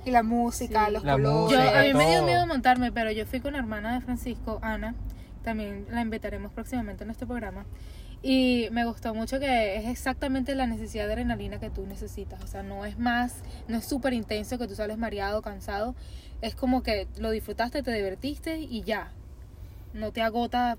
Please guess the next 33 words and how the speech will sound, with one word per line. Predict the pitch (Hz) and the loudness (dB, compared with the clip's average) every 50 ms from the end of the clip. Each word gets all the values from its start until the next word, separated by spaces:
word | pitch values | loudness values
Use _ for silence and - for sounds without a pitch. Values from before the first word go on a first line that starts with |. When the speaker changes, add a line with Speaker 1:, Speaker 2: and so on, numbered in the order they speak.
| - - - | -4 -6 -6
Speaker 2:
mental | 220 226 208 202 220 208 202 | -4 -4 -2 -2 -2 -2 -2
y | 220 - | -4 -4
físicamente. | 254 233 - 254 233 233 208 202 202 190 185 - - - - - - - | -6 -6 -6 -4 -4 -4 -6 -6 -6 -10 -10 -12 -14 -14 -14 -14 -10 -4
Speaker 3:
O, | - 165 175 175 - | 2 4 4 6 8
o, | 175 175 175 170 170 175 | 8 8 8 10 8 8
Speaker 1:
Y | 240 | 8
la | 233 | 8
Speaker 3:
eh, | - | 8
Speaker 1:
cola | 233 233 233 226 | 8 6 6 6
es | 226 | 6
rápida. | 247 240 220 190 196 185 185 185 226 | 6 6 6 6 4 0 0 2 6
Speaker 2:
Y | 269 262 | 6 8
la | 254 240 233 | 8 8 6
cola, | - 240 233 240 240 233 | 6 6 6 6 6 6
bueno, | 233 226 214 208 202 | 4 0 -2 -4 -6
no, | 196 196 196 | -8 -8 -6
la | 190 190 185 | -6 -6 -6
cola | - 202 208 - | -6 -6 -6 -4
fue | 247 254 | -4 -4
más | 294 294 | -4 -4
o | 294 | -4
menos | 294 294 - | -6 -6 -2
como | 285 254 233 | -2 0 0
de | 208 | 0
una | 208 214 220 | 0 -2 -2
hora | 220 | 0
y | 240 226 | 0 0
media, | 233 220 202 202 196 - | 0 0 -2 -2 -2 0
pero | 220 220 208 | 0 0 0
totalmente | 226 220 214 214 208 208 220 214 233 247 | 0 -2 -2 -2 -2 -2 -4 -4 -2 -2
valió | 247 226 208 202 196 | -2 0 -2 -2 -4
la | 196 196 | -4 -4
pena. | 202 196 190 185 180 | -6 -6 -8 -8 -12